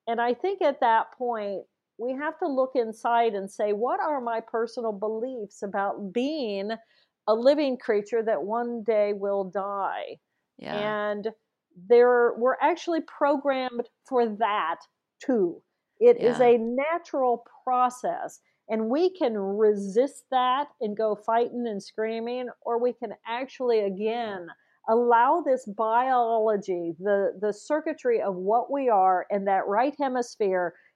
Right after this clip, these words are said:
Speaker 1: that recognizes that this is a normal pace toward, uh, you know, the, uh, Ram Dass. We're all walking each other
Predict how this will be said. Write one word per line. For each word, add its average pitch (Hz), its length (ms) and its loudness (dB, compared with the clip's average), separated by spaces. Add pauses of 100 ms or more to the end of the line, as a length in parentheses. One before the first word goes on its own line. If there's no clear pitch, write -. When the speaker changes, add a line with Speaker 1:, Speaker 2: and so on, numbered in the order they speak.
Speaker 1:
that 214 200 2
recognizes 208 1200 -2 (120)
that 214 280 0 (160)
this 285 260 0
is 277 160 -4
a 220 160 2
normal 247 880 -2
pace 220 420 0 (320)
toward, 226 640 2 (100)
uh, 202 200 0 (140)
you 220 160 -4
know, 202 340 -2
the, 202 280 2 (300)
uh, 202 120 4
Ram 233 420 0
Dass. 185 540 0
We're 233 160 0
all 277 240 2
walking 233 520 -2
each 190 200 -8
other 175 300 -6